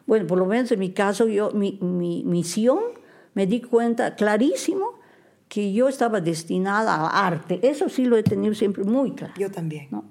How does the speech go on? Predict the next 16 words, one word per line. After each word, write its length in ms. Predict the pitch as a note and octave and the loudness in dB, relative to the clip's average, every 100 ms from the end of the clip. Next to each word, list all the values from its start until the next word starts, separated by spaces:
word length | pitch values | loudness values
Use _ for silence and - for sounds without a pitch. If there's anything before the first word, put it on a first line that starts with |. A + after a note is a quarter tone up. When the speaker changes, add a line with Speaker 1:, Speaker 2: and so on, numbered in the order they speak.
| - | -14
Speaker 2:
desde 180 | E3+ E3+ | -10 -6
muy 160 | E3 | -6
niña. 260 | D#3+ D3 C#3 | -6 -8 -10
Speaker 1:
Sí. 220 | - F3+ - _ - _ _ | -10 -10 -10 _ -20 _ _
Y 100 | A#3+ | 2
entonces 340 | B3 B3 G4 D4+ | 2 2 0 4
el 240 | C4 A#3 | 4 4
resto 460 | C4+ E4+ B3+ - F#4 C#5+ - - _ _ _ - | 2 2 0 -2 0 0 -4 -20 _ _ _ -2
viene, 680 | F#3+ B3 C#4+ D4 C#4 C#4 | 0 2 2 2 0 0
va, 420 | B3+ G3+ G#3+ C4+ D4 | 0 2 2 0 2
puede 240 | A3 G#3+ | 4 4
quedarse 400 | G3 F3+ F#3 G3+ | 2 0 2 2
un 120 | F3+ E3 | 0 -2
tiempo 600 | G#3+ G#3 G#3+ G#3 G3+ - | -2 -2 -4 -6 -10 -6
o 120 | F#3+ | -2
irse. 500 | F3 E3+ D#3+ - D#3 | -2 -2 -4 -8 -12